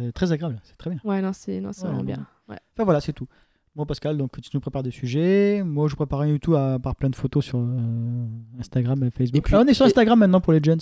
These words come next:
Speaker 1: là, d'ailleurs.
Speaker 3: Des sujets et puis des invités.
Speaker 1: Des invités ? On a des invités ?
Speaker 3: Ah oui, on va, on va inviter quand
Speaker 1: Ah,
Speaker 3: même. On va
Speaker 1: on
Speaker 3: inviter
Speaker 1: va
Speaker 3: du
Speaker 1: inviter.
Speaker 3: monde.
Speaker 1: Peut-être que prochain enregistrement, on aura quel-, quelqu'un.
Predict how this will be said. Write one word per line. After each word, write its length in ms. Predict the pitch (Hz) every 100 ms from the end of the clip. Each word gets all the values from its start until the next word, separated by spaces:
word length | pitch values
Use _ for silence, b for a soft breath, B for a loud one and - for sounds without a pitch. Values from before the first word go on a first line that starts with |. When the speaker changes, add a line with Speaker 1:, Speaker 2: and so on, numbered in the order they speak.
| -
Speaker 1:
là, 100 | 135
d'ailleurs. 280 | 131 123 170 _ _
Speaker 3:
Des 140 | 120 123
sujets 280 | - 117 180
et 40 |
puis 100 | 165
des 180 | 123 104
invités. 320 | 104 120 302 - _ _ _ _ _ _ _ _ _ _ _ -
Speaker 1:
Des 120 | 113
invités ? 280 | 117 113 247 -
On 100 | 135 123
a 60 |
des 100 | 117
invités ? 260 | 120 120 269 b b
Speaker 3:
Ah 80 | -
oui, 160 | 156 151
on 80 | 104
va, 200 | 95 87
on 20 | 90
va 180 | 95
inviter 300 | 90 95 -
quand 120 | - 104
Speaker 1:
Ah, 40 |
Speaker 3:
même. 80 | 123
On 40 | 151
va 280 | 143 139 127
Speaker 1:
on 40 |
Speaker 3:
inviter 100 | 120
Speaker 1:
va 60 | 120
Speaker 3:
du 40 | 123
Speaker 1:
inviter. 40 | 120
Speaker 3:
monde. 220 | 151 117 b b b
Speaker 1:
Peut-être 160 | 208 226
que 100 | 214
prochain 260 | - 180
enregistrement, 440 | 208 175 - 165 220
on 60 |
aura 320 | 220 151 143 139
quel-, 280 | 156 151 147
quelqu'un. 380 | 160 151 147